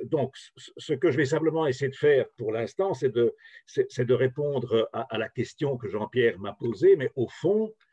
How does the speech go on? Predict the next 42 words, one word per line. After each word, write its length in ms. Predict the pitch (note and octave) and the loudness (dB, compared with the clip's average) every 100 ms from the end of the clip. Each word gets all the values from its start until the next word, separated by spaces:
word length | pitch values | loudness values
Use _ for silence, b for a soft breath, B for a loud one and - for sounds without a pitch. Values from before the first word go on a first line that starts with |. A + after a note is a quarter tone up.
| b b - | b b -4
pourquoi, 720 | C3 B2+ - D3 G#3 A3 A3 B2+ | -2 -2 -2 2 4 4 2 2
euh, 280 | A#2+ A#2+ A2+ | 4 4 2
le 240 | A#2+ A#2 | 0 0
droit 480 | A2 G#2 D3+ G#3+ A3 - | -2 2 4 4 2 -2
est-il 380 | B2 - C3+ | -4 -2 0
en 140 | B2 A#2+ | 0 -2
train 360 | - G3 G#3 | -4 -4 -2
de 140 | C3 B2+ | 0 0
perdre, 540 | - G3 A3 E3 B2+ | 2 2 2 0 2
euh, 340 | C3 G#2+ A#2 A2+ | 2 4 0 -2
cette, 320 | - B2+ B2+ | -2 -2 -2
cette 260 | - B2 - | -4 -6 -2
position 480 | C3+ B2+ B2+ G#3+ F3+ | -2 -2 0 2 2
de 80 | |
légitimité ? 880 | D3+ D3 C3+ B2+ C#3+ C#3 B2+ C3 G2 _ b b b b B2 | 2 0 -2 -6 -6 -4 2 2 0 _ b b b b 0
Euh, 520 | A#2 G#2+ - - - - - - - _ _ _ | 2 2 -2 -4 -4 -6 -12 -18 -20 _ _ _
d'une 160 | B2+ C#3+ | -6 -2
manière 300 | C#3+ E3+ C3+ | 2 2 4
générale, 580 | D#3 E3 E3 F#3+ A2 G2+ - - | 4 4 4 2 0 -6 -12 -12
même 320 | C3 B2+ D3 | -4 -2 -2
si 220 | B2+ C3+ | -4 -8
personnellement, 840 | - D#3 - B2+ B2 C#3 F#3 F#3+ - B B B | 0 -2 2 2 2 2 0 0 -6 B B B
euh, 160 | A#2+ B2 - | 0 2 0
je 160 | A#2+ | -2
ne 80 | B2+ | -2
peux 160 | C3+ B2+ | 2 2
répondre 540 | A#2 - E3+ D#3+ B2+ | 2 0 -2 0 0
qu'à 120 | C3 | 0
partir 380 | B2 A#2+ - C#3 | -2 -4 0 0
de 80 | A#2+ | 2
mon 180 | A#2+ A#2+ | 0 -2
champ 260 | - B2+ | -2 -2
disciplinaire, 760 | G#2 G#2 B2 - A2 D3 F#3+ - | -2 -6 -12 -8 0 4 4 2
qui 140 | - C3 | 0 2
est, 180 | A2+ - | 2 0
qui 100 | C3 | -2
est 40 | |
le 100 | A2+ | -2
droit 180 | G2+ B2+ | 0 -2
de 80 | A#2 | 0
la 80 | A2 | -2
famille. 540 | A2+ A2 F#3 A3+ G#3 | -2 0 2 0 -2